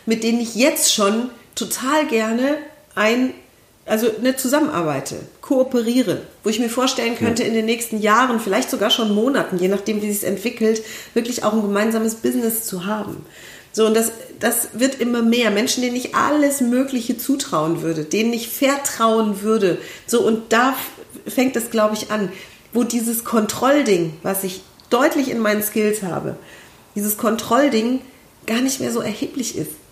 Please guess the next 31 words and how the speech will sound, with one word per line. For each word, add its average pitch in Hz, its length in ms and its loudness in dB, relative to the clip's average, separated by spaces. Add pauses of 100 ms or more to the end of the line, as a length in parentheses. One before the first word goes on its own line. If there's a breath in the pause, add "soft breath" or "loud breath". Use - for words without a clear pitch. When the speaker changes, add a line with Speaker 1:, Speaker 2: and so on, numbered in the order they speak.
(320)
Speaker 1:
Weil 226 180 -4
ich 226 140 -4
mich, 247 340 -4 (500)
also 214 200 -2
ich, - 280 -6
ich - 160 -8
fühl, 285 420 2 (180)
das, 220 340 -4
das 214 160 -2
fühlt 277 280 -2
sich 220 180 -4
super 254 340 0
verlässlich 214 800 0
an. 220 160 0 (200 loud breath)
Es - 60 -14
fühlt 240 180 2
sich 233 140 -4
genauso 233 500 4
verlässlich 190 680 0
an, 220 280 -2 (440 loud breath)
wie 220 80 -2
diese 226 260 2
wunderbare 233 540 4
Frau, 226 540 0 (400 loud breath)
die, 233 420 0 (200)
wenn 233 220 0
sie 226 140 -2
auf 226 140 -2
der 220 140 2
Geige 233 300 2
spielt, 214 520 0